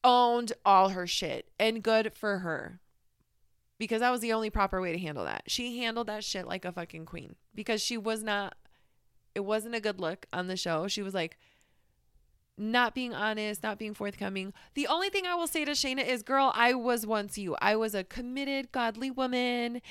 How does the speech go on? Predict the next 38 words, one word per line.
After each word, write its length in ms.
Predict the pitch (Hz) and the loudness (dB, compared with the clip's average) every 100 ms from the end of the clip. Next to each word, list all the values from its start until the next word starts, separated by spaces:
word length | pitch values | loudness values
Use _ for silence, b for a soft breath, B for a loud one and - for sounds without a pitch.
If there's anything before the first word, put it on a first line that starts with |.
| B B | B B
and 200 | 233 233 | -2 -2
I 80 | |
needed 340 | 233 240 254 226 | -2 -2 -4 -2
my, 240 | 247 254 B B B _ _ | -2 -2 B B B _ _
my 300 | 240 254 262 | -2 2 4
husband 640 | 269 254 220 247 240 240 | 4 0 0 -2 0 -2
to 420 | - 254 240 233 226 B B _ | -2 -2 -2 -2 -6 B B _
be 240 | - 269 - | -2 0 0
in 160 | 254 | -2
church, 500 | 254 247 220 214 214 - | -2 0 2 0 -2 -6
and 220 | 196 214 214 | 0 0 0
it 140 | 262 | -2
was 260 | 285 294 - | -2 -2 -4
used 320 | 226 254 269 233 | -4 0 0 -2
as 100 | 220 | -4
a 80 | |
tool 240 | 208 220 190 | -6 -6 -6
to 120 | - | -6
manipulate 680 | 185 196 233 233 220 202 - | -8 -6 -6 -4 -2 0 -2
and 120 | - | -6
abuse 360 | 180 180 165 165 | -8 -6 -8 -8
me." 240 | 151 131 - | -10 -12 -6
And 160 | 196 226 | -2 -2
I 80 | 254 | -4
know 340 | 269 311 311 | -6 -4 0
that 160 | 311 294 | 0 -2
that 220 | 269 - | -4 -4
sounds 240 | 254 240 | -6 -4
so 120 | 254 | -4
far-fetched, 580 | 226 214 208 196 185 - | -2 -4 -4 -4 -6 -6
but 100 | 269 | -6
it's 160 | 294 - | -6 -4
more 160 | 285 | -6
common 400 | 277 262 240 247 | -4 -4 -2 -2
than 120 | 233 208 | -4 -8
you 120 | 208 | -8
would 160 | 185 | -8
think. 400 | - 175 196 - | -6 -6 -6 -18